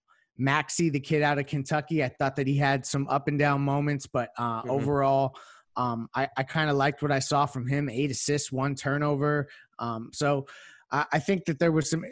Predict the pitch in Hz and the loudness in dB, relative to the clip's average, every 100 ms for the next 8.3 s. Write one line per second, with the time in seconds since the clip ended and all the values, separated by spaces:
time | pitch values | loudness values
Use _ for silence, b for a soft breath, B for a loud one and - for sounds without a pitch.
0 | - 180 170 139 127 175 175 165 143 170 | -2 2 2 2 2 4 4 2 2 4
1 | 170 156 - - 170 165 - 160 156 165 | 4 2 0 2 4 4 2 2 4 4
2 | 160 160 165 170 160 151 143 156 147 139 | 2 2 4 4 2 0 0 0 0 0
3 | 139 - 147 - 139 143 147 147 147 151 | -2 -2 -2 -2 0 0 0 0 2 2
4 | 208 226 247 214 214 - 175 180 - - | 4 2 2 2 2 2 2 0 -2 0
5 | 147 170 170 143 - 135 151 175 165 135 | 4 4 4 2 2 2 4 2 0 0
6 | 123 131 165 156 139 120 135 151 139 - | 0 2 2 4 4 4 2 4 2 2
7 | 143 131 131 139 123 120 127 123 117 117 | 2 2 4 4 4 4 4 4 2 -2
8 | 113 113 107 | -4 -4 -6